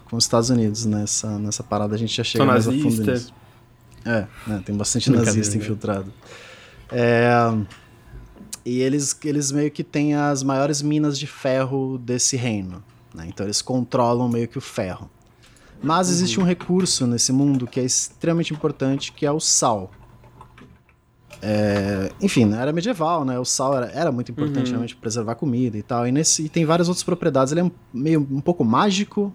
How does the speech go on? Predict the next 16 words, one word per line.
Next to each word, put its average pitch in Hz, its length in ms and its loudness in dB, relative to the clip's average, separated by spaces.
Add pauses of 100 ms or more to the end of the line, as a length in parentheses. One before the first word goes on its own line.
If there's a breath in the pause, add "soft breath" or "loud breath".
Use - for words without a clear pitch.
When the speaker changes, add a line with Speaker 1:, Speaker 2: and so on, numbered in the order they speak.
Speaker 1:
esse 123 220 -2
sal 123 260 0
nesse 117 200 -4
mundo, 147 300 0
então 131 420 -4 (380 soft breath)
você - 100 -10
pode 123 220 -4
fazer 123 220 0
explosivos, 131 840 0
enfim, 127 240 -4
tem 123 140 -4
várias 156 680 2
utilidades 123 840 -2
fodas 123 440 0
nesse 120 140 -2
sal. 127 300 0